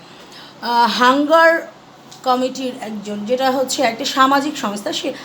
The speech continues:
হাঙ্গার কমিটির এক-, একজন সাধারণ সম্পাদিকা। তিনি দাবি করেন তিনি ঢাকা ভার্সিটির একজন স্টুডেন্ট। পরবর্তীতে জানা যাচ্ছে ঢাকা ভার্সিটিতে কোনো স্টুডেন্টই ছিল না। সে, আহ, তিনি গভর্নমেন্ট কলেজ of সায়েন্স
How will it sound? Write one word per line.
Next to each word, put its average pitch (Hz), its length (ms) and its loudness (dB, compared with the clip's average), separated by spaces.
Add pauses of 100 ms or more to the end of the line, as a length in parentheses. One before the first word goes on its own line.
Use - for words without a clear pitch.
(240)
হাঙ্গার 277 300 2
কমিটির 311 380 -4
এক-, - 420 -8
একজন 214 320 -6
সাধারণ 247 440 0
সম্পাদিকা। - 540 -8 (640)
তিনি 370 180 6
দাবি 262 320 4
করেন 330 260 2 (120)
তিনি 320 240 -2
ঢাকা 247 260 -4
ভার্সিটির 254 500 -4 (120)
একজন 202 240 -8
স্টুডেন্ট। 196 400 -10
পরবর্তীতে 339 480 0
জানা 339 220 4
যাচ্ছে 359 400 0
ঢাকা 277 260 0
ভার্সিটিতে 311 360 -2
কোনো 311 180 -6
স্টুডেন্টই 381 560 -6
ছিল 247 220 -6
না। 214 140 -2 (680)
সে, 294 340 6
আহ, - 1000 2
তিনি 330 160 -2
গভর্নমেন্ট 330 560 4
কলেজ 269 300 2
of 302 60 0
সায়েন্স 269 760 0